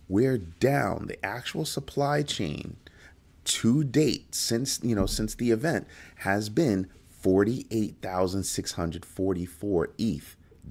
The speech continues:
down. That makes eth more valuable as there's less, less eth out there. Pay attention to what's going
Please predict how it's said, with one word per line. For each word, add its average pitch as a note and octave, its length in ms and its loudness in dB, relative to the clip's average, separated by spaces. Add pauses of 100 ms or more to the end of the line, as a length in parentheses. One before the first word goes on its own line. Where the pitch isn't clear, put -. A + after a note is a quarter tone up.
down. F2+ 520 -2 (1160)
That E2+ 200 -2
makes F2 420 -2
eth F2 300 -6
more E2+ 240 -4
valuable D#2+ 1160 -2 (240)
as F#2+ 240 -2
there's G#2+ 300 0
less, D#2 480 -2 (400)
less F2 400 -2
eth D#2 240 -6 (120)
out B2 300 -2
there. - 300 -6 (420)
Pay G2 220 -2
attention D3+ 380 -4
to D3 40 2
what's C#3+ 240 0
going C#3 180 -2